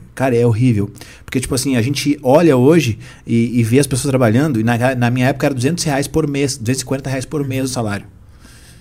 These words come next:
E você tá limpando o banheiro e passa alguém, cara, faz as necessidades, joga na parede, irmão. Você tem que ir lá limpar. Passa por você e bate como se você fosse fantasma.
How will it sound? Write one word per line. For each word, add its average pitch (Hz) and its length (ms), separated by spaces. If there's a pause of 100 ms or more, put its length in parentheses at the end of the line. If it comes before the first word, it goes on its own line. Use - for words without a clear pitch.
(520)
E 110 100
você 120 500
tá 120 140
limpando 120 260
o 135 40
banheiro 139 300
e 151 40
passa 139 260
alguém, 139 540
cara, 127 260
faz 127 220
as 139 40
necessidades, 135 640 (160)
joga 139 220
na 202 100
parede, 139 460
irmão. 101 220 (100)
Você - 120
tem 143 100
que 147 60
ir - 20
lá 147 60
limpar. 135 460 (360)
Passa 151 240
por 175 100
você 170 240
e 170 40
bate 127 280
como 160 120
se - 120
você - 200
fosse 143 200
fantasma. 127 540